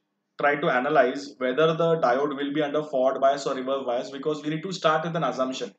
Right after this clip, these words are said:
So we need to assume that the situation of the diode will be either forward or reverse. That's the first thing. And then second, when you try to solve this sum, you will be having two methodologies actually.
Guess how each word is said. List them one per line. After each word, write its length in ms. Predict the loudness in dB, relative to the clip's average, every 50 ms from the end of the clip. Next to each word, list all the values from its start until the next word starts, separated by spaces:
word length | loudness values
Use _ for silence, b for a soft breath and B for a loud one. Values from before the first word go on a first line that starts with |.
| _ _ _ _ _ _ _ _ _ _ _ _ _ _ _ _
So 120 | -8 -6
we 100 | -4 -2
need 100 | -2 0
to 140 | 4 4 4
assume 420 | 4 2 0 0 0 0 -2 -4 0
that 240 | 2 2 2 2 0
the 260 | -2 -2 -2 -2 -4
situation 440 | -4 -6 -8 -8 -6 -4 -4 -2 -2
of 80 | 0
the 60 | 2 4
diode 260 | 6 6 4 4 2
will 160 | -2 -2 2
be 80 | 2 2
either 260 | 2 2 0 -2 -4
forward 320 | -2 -2 0 2 2 2
or 80 | 0 -2
reverse. 420 | -2 -6 -6 -6 -6 -6 -8 -12 -14 -16 -20 _ _ _ _ _ _ _ _ _ _ _ _ _ _ -20 _ -4
That's 160 | -2 -2 -2
the 80 | -2 -2
first 260 | 0 2 0 0 0
thing. 240 | -6 -8 -8 -10 -16 _ _ _ _ _ _ _ _ _ _ _ _ _ -2
And 180 | 0 0 2 2
then 140 | 2 0 2
second, 560 | 0 -2 -2 0 -2 -4 -4 -4 -8 -8 -4 -2
when 180 | -2 0 0
you 100 | 0 0
try 180 | 2 2 0 2
to 120 | 2 -2
solve 400 | -4 0 2 4 4 4 4 2
this 180 | 0 -4 -4 -2
sum, 300 | 0 0 0 0 -2 -4
you 160 | -4 -2 -2
will 160 | -2 -2 -2
be 260 | 0 0 0 0 -2 -2
having 500 | 0 0 0 0 0 -2 -2 -2 -4 -6 _ _ -6
two 100 | -4 0
methodologies 640 | 0 0 0 2 2 2 4 4 2 2 0 -2 -2
actually. 480 | -2 -4 -4 -8 -6 -6 -6 -8 -10